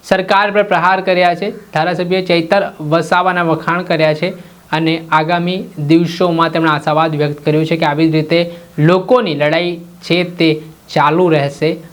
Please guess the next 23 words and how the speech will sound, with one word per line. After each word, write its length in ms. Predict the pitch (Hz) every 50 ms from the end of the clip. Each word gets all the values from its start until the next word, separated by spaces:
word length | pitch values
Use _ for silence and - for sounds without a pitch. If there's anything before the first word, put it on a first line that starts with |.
| - - - -
અને 280 | 156 147 151 156 160 160 - - - - - 143
જે 380 | 127 139 151 160 160 160 - - -
મુદ્દાઓ 680 | 156 151 156 147 147 151 185 190 190 185 156 - - - - - - -
નર્મદા 320 | 151 151 156 160 175 180 170
જિલ્લાના 400 | 160 156 156 160 160 160 165 160
પ્રાણ 320 | 160 165 160 165 185 185
પ્રશ્ન 460 | - 175 160 156 156 - 185 190 190
છે 220 | 175 - 185 185 180 180 - - - - -
તેના 140 | - 160 160
નિરાકરણ 540 | 160 151 143 151 147 147 - 151 151 151 151
માટે 560 | 151 143 139 135 135 135 - - 170 156 131
આમ 200 | 135 143 147 147
આદમી 200 | 147 139 147 151
પાર્ટી 340 | 147 - 139 135 131 156 151
સક્રિયતાથી 600 | 147 - 139 - - 165 175 170 175 165 156 170
કામ 220 | 165 170 160 170 170
કરશે 380 | 165 170 160 151 156 - 214 226 - - - - - -
તેવો 220 | 160 156 156 156
દાવો 300 | 156 147 143 151 170 170
હાલ 260 | 151 151 143 147 156 156 156
આમ 180 | 156 151 151 147
આદમી 180 | 143 143 147 143
પાર્ટીના 560 | - - 143 139 - 156 147 143 143 147